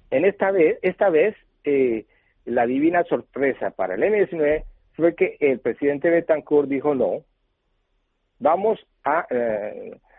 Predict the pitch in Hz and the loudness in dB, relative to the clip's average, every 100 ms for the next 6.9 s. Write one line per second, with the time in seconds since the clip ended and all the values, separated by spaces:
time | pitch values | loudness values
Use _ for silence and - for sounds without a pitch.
0 | _ - 110 113 - 135 143 156 117 - | _ -2 -2 0 0 2 4 4 0 0
1 | 120 - 135 135 127 107 117 135 - 107 | -4 0 -2 0 -4 -2 0 0 -2 -6
2 | 107 - 143 123 110 160 - 131 110 117 | -6 -6 -6 -8 -2 -2 0 0 0 0
3 | 165 240 202 _ _ _ _ _ 117 110 | 2 2 2 _ _ _ _ _ -4 -4
4 | - 156 - 165 156 _ _ _ - 101 | 0 0 2 0 -2 _ _ _ -10 -6
5 | 98 147 190 185 147 135 135 - 160 - | 0 2 2 0 -2 0 -2 0 -2 -2
6 | - 175 151 123 - 113 107 123 135 | 4 4 4 0 0 -2 0 -2 -2